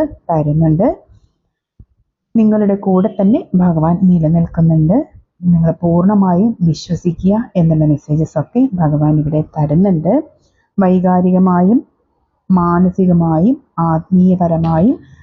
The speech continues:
ക്ഷീണിതരായ നിങ്ങളോട് ഭഗവാൻ പറയുന്നത്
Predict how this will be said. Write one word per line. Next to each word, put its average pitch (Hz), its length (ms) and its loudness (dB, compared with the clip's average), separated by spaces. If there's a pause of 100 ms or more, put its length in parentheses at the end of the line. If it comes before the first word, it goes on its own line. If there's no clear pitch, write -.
(140)
ക്ഷീണിതരായ 180 840 0
നിങ്ങളോട് 170 560 0
ഭഗവാൻ 170 580 -2
പറയുന്നത് 165 580 0